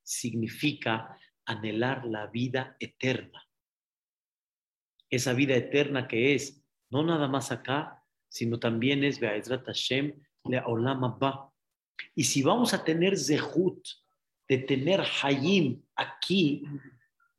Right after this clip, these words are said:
vamos a tener zehut de tener Hayim también, ¿a dónde? Allá arriba, en el Olam Haba. Y eso se llama realmente Hayim. No cómo, sino Hayim. Vivir.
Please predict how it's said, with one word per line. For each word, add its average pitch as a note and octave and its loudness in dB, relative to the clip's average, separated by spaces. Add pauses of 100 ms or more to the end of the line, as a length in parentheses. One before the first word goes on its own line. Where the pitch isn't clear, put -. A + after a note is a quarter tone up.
(120)
vamos E3+ 0
a D3 -2
tener C#3 0
zehut A#2+ -2
de B2 2
tener B2+ -4 (160)
Hayim C#3+ 0
también, C3 0
¿a B2 -2
dónde? C3 -2 (640)
Allá A#2 0
arriba, C3+ 0 (420)
en A2+ -4
el A2 -2
Olam C#3 2
Haba. - -4 (580)
Y D3+ 4
eso F#3 2
se - -2
llama D3+ 2
realmente C#3+ 2 (300)
Hayim. D3+ -6 (840)
No G3 2
cómo, G#3 4 (420)
sino B2+ -6 (100)
Hayim. C3+ -2 (1120)
Vivir. C#3+ 2